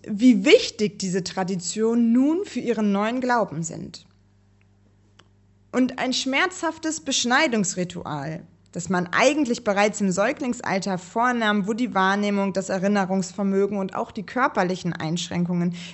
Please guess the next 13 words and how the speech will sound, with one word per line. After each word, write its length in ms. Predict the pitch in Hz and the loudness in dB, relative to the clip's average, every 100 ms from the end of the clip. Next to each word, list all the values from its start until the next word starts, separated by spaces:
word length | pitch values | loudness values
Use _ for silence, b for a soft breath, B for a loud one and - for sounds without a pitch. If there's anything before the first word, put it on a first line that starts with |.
| - | -4
nicht 200 | 262 - | -4 -2
so 80 | |
eine 200 | - 233 | -4 -2
große 380 | 220 226 277 - | -2 0 0 0
Rolle 320 | 196 247 277 | -2 0 0
spielen, 520 | 208 - 185 185 220 247 B - | -2 -6 -4 -2 -4 -8 B -12
haben 320 | 247 269 285 | -6 -4 -4
ihnen 260 | - 269 262 | -4 -4 -4
einfach 460 | 202 208 226 226 | -4 -6 -6 -6
nicht 300 | 247 254 - | -6 -8 -8
eingeleuchtet. 880 | 277 277 170 165 - - - - - _ _ _ _ _ _ B B B | -6 -4 -4 -6 -10 -12 -14 -16 -18 _ _ _ _ _ _ B B B
Vor 220 | - 240 | -2 2
allem, 340 | 254 294 320 | 4 4 2